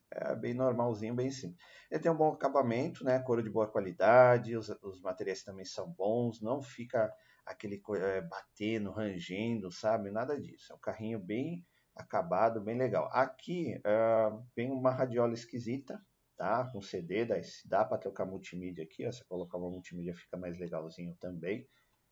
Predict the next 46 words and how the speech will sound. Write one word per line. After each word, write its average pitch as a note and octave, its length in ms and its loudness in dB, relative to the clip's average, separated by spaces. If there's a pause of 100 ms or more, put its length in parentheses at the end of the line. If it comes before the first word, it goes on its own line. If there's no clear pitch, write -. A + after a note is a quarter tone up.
(180)
tá? G#2+ 340 -4 (560)
Daí, C3+ 380 6
é, B2 360 4
algumas B2 360 2
versões B2 400 2
vêm A#2+ 220 -2
com C3 80 -2
esse B2 160 -8
tetinho A2 440 -2
solar, G#2 540 4
outras A2 380 -2
não, G2 360 -4 (160)
tá? F2+ 240 -4
As G2 120 -4
versões F2+ 260 -10
mais F2+ 180 -6
top F#2 280 -8
vêm F#2+ 180 -6
com F#2 80 -20
teto E2+ 200 -8
solar. F#2 440 2 (560)
E E3+ 140 -6
t-, - 260 -12
e D3+ 100 0
aqui E3+ 320 0
umas E3+ 360 -2
curiosidades. D#3+ 760 -2
Por B2+ 160 -2
exemplo, F2+ 520 -2
ah, G2 400 2
algumas B2 340 2
versões B2 320 -2
você G#2+ 60 -10
vai G2+ 100 2
achar - 200 -4
com F#2+ 180 -14
banco F#2+ 240 -4
em C3 40 -8
couro, D#3 400 -2
outro B2+ 280 -2
em - 20 0
banco A#2 160 -2
em - 40 -20
tecido A#2+ 340 -6
igual A#2 240 2
esse. - 260 -14